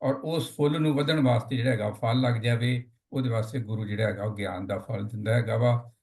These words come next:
ਫਿਰ ਅਜਿਹਾ ਦਰਖਤ ਜਿਹੜਾ ਹੁੰਦਾ ਵਾ, ਉਹ ਹਮੇਸ਼ਾ ਹੀ ਹਰਿਆ ਭਰਿਆ ਰਹਿੰਦਾ ਹੈਗਾ ਵਾ ਔਰ ਹਮੇਸ਼ਾ ਚੜ੍ਹਦੀ ਕਲਾ ਵਿੱਚ ਰਹਿੰਦਾ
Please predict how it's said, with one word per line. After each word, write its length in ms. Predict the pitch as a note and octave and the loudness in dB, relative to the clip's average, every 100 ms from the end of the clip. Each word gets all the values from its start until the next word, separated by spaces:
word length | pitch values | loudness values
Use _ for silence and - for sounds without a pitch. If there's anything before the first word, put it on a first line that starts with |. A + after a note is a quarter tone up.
| - | -2
ਫਿਰ 300 | C#3 B2+ D3+ | -2 0 -2
ਅਜਿਹਾ 340 | C3 E3 D#3 | 0 2 2
ਦਰਖਤ 360 | C3+ A#2+ A#2+ B2+ | 2 2 2 0
ਜਿਹੜਾ 240 | A2 A2 | -2 -2
ਹੁੰਦਾ 260 | A2+ A2 G#2 | -2 -2 -2
ਵਾ, 320 | G2 G2 - _ - | -4 -6 -12 _ -10
ਉਹ 200 | B2 G#2 | -6 -2
ਹਮੇਸ਼ਾ 540 | G#2+ G#2 G2 - G#2+ | -2 -2 -4 -2 0
ਹੀ 260 | G#2 G2+ G2 _ _ - | 0 -4 -6 _ _ -4
ਹਰਿਆ 260 | A2+ G2+ G2+ | 0 0 0
ਭਰਿਆ 360 | - G#2 G2+ | -4 -6 -4
ਰਹਿੰਦਾ 340 | G2+ G#2+ A2+ G#2+ | -4 -2 -2 -2
ਹੈਗਾ 300 | G#2+ G#2 G2+ | -2 -4 -4
ਵਾ 360 | G2+ G2+ G2+ _ _ _ | -4 -6 -8 _ _ _
ਔਰ 200 | G#2 G#2 | -4 -2
ਹਮੇਸ਼ਾ 420 | A2 G#2 F2 A#2 A2 | -2 -4 -4 -4 -4
ਚੜ੍ਹਦੀ 400 | - A#2 G#2+ G#2 | -2 -2 -2 -6
ਕਲਾ 220 | - G2+ | -6 -10
ਵਿੱਚ 180 | - A#2+ | -10 -10
ਰਹਿੰਦਾ 300 | C3+ C3 | -8 -8